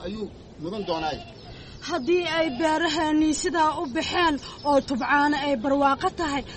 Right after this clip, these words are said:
Speaker 2: aniga iyo adigana aan ballan kala marnay, maxay yihiin dhuuba waxa ku eryaaya iyo shaydaanka dhegta wax kuugu sheegay?
Speaker 1: Sureeray, marka hore ballanteenna waa noo sideedii.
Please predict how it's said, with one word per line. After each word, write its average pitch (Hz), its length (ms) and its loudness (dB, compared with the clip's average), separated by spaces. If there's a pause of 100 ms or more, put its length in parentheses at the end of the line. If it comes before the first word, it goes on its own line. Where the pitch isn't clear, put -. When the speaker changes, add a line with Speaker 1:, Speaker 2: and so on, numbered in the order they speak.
(180)
Speaker 2:
aniga 302 440 -2
iyo 320 200 0
adigana 302 460 0
aan 294 260 0
ballan 349 260 2
kala 359 220 2
marnay, 294 340 2 (220)
maxay 320 340 2
yihiin 294 320 2
dhuuba 294 260 2
waxa 302 280 0
ku - 180 -8
eryaaya 294 520 0 (240)
iyo 311 180 -2
shaydaanka 302 600 -2
dhegta 277 300 -2
wax 262 200 -2
kuugu 277 300 -4
sheegay? 269 400 -6 (300)
Speaker 1:
Sureeray, 226 400 2
marka 226 240 -4
hore 208 160 0
ballanteenna 208 560 0
waa 190 160 2
noo 196 160 2
sideedii. 165 440 -4